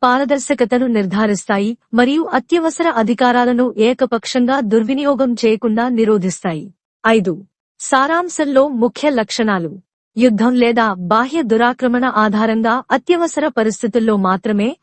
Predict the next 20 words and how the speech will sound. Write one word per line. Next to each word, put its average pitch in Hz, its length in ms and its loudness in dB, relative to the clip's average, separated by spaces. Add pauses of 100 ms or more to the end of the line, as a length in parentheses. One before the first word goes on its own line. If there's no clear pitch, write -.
(140)
ఆర్టికల్ 330 500 0
పంతొమ్మిది 233 580 0
హక్కులు 220 440 -2
స్వయంచాలకంగా 233 1040 -2
నిలిపివేయబడతాయి. 220 1080 -2 (420)
రాష్ట్రం 320 500 -2
చట్టాలను 285 600 -2
రూపొందించవచ్చు 240 880 0 (220)
మరియు 220 300 2
సాధారణంగా 240 840 0 (200)
ఆర్టికల్ 277 520 0
పంతొమ్మిది 214 600 0 (320)
ని 302 120 -2
ఉల్లంఘించే 262 720 0
చర్యలు 247 460 0
తీసుకోవచ్చు. 196 720 -2 (580)
అత్యవసర 302 540 0
పరిస్థితి 254 540 -2
ముగిసిన 226 460 0
తర్వాత 220 480 -2